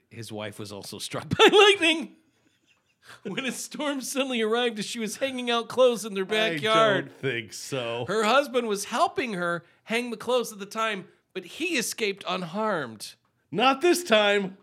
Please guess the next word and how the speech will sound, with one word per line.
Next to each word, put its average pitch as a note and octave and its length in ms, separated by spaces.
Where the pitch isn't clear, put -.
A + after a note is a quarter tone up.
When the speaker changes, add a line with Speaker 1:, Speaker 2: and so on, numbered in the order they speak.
Speaker 1:
Wow. F2+ 640